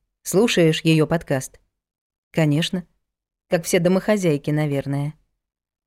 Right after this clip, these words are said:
"Значит, ты в курсе истории мальчика Даниила Чернова?" "Конечно. Очень трогательная история". "Нина,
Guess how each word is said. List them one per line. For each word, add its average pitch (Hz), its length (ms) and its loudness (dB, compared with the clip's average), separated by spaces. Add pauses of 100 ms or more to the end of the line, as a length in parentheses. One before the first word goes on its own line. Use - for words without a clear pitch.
(180)
"Значит, 190 480 2
ты - 180 0
в 175 80 -2
курсе 226 400 0
истории 170 500 2
мальчика 170 680 0
Даниила 170 540 4
Чернова?" 147 560 -2 (760)
"Конечно. 143 600 -2 (760)
Очень 202 380 2
трогательная 196 600 2
история". 170 540 0 (1080)
"Нина, 185 540 2